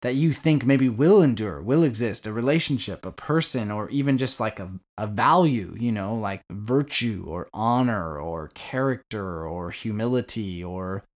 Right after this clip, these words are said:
hard work or sex or just anything that could be more enduring. And in going to pursue it, what Augustine is going to consistently describe is that he finds that instead of it being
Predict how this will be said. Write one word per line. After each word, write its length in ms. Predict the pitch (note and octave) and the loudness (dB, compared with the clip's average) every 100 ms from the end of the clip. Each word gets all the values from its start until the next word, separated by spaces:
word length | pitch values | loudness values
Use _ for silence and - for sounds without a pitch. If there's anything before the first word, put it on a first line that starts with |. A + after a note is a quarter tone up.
| _ - | _ -6
hard 320 | - D3 C#3+ | 2 4 4
work 640 | B2+ B2 C3 B2+ G#2+ F#2+ - | 2 4 4 4 2 -2 -4
or 260 | G#2+ G#2 | -2 -2
sex 880 | G#2 - - D3 D3 C3 G2 - - | -2 -2 -2 2 2 2 -2 -6 -4
or 380 | A#2 G#2 G#2 G2 F2+ - | -2 -2 -4 -6 -10 -8
just 240 | C#3 - - - | -6 -6 -8 -2
anything 640 | E3 G3 F3 - A2 D#2+ - | 2 6 4 2 -4 -8 -6
that 160 | C3+ - | -6 0
could 220 | E3+ C#3+ | 0 2
be 100 | D3+ | 4
more 300 | C#3 C#3 C3+ | 6 6 6
enduring. 800 | B2 A#2 C3+ C#3+ A2 E2 A2 B2+ _ _ _ _ _ - | 4 2 0 0 0 -4 -6 -8 _ _ _ _ _ -2
And 300 | C3 B2+ - _ | 2 2 -2 _
in 260 | C#3+ C#3 A#2+ | 4 4 4
going 360 | D3+ E3+ F3 | 4 4 4
to 180 | D#3+ - | 2 -2
pursue 580 | C#3 D3 C#3 - A3 F#3+ | -4 -4 -2 -2 2 2
it, 360 | A#2+ G2 - - _ _ _ _ _ - | 2 -2 -10 -14 _ _ _ _ _ -6
what 100 | C3+ | -2
Augustine 440 | C3+ E3+ - F3 | 2 2 2 2
is 140 | D3 | 2
going 180 | C3 C3+ B2 | 2 2 2
to 40 | |
consistently 580 | - A#2+ C#3 A#2+ B2 A#2 | 0 -2 -2 -2 0 -2
describe 520 | G2+ - - G#2+ G2+ | -2 -4 -2 -2 -2
is 60 | G2+ | -6
that 120 | C#3 | -8
he 140 | - | -6
finds 360 | B2 C3+ C3 B2 | -4 0 2 0
that 80 | - | -2
instead 320 | B2+ - E3 | -4 0 0
of 80 | E3+ | 0
it 140 | B2 | 0
being 340 | C#3 C#3 B2 | 2 4 2